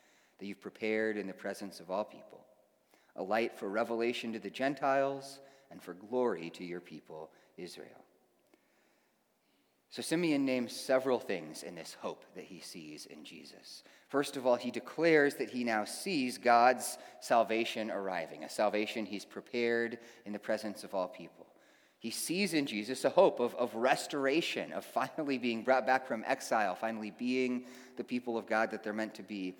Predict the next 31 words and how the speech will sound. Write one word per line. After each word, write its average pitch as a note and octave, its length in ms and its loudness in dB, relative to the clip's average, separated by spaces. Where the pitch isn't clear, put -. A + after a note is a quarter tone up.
And D3 120 4
we D3 120 6
see F#3 200 -2
particularly B2 1080 0
that A#2+ 120 -4
that C3+ 160 8
salvation C3 800 4
and G2 180 -4
rescue B2 360 2
that G#2+ 120 0
God G2+ 180 6
is G#2 120 -2
working G#2 280 -2
for G2+ 140 -6
Simeon G2+ 600 0
is B2 160 0
about B2+ 260 8
that A2+ 220 4
deeper C#3 320 0
purpose D3+ 420 0
of G#2+ 100 -6
Israel. G2+ 400 -6
He B2 100 -2
says A#2+ 360 4
that - 200 -2
finally C#3+ 480 4
Israel C3 400 2
will B2 140 2
be A#2+ 200 0
a A#2 100 2
light B2+ 580 8